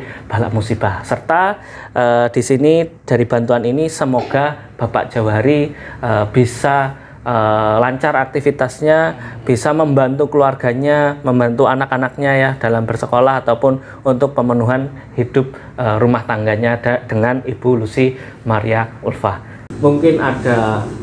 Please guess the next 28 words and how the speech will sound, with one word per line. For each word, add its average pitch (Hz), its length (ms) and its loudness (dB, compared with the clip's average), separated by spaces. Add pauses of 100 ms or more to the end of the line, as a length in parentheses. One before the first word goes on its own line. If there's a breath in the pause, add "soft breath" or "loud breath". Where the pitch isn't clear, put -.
sepatah, 127 640 -2
dua 113 160 0
patah 113 240 -2
kata 123 400 -2
ataupun 120 640 0
yang 123 240 2
ingin 123 160 0
disampaikan, 123 640 0 (160)
baik 117 240 4
nanti 117 240 2
dari 113 240 4
Pak 107 240 -2
Jauhari 110 480 4 (320 loud breath)
ataupun 123 480 2
dari 131 320 4 (320 loud breath)
Ibu 127 160 2
Lucy 123 400 2
Maria 117 480 4
Ulfa 135 560 -2
kepada, 120 640 0 (400 loud breath)
uh, 110 160 -4
penonton, 135 640 0
netizen, 120 720 2
subscriber 117 720 -2
dari 104 400 0
Mu'alaf 104 480 -2
T - 160 -2
V. 104 160 0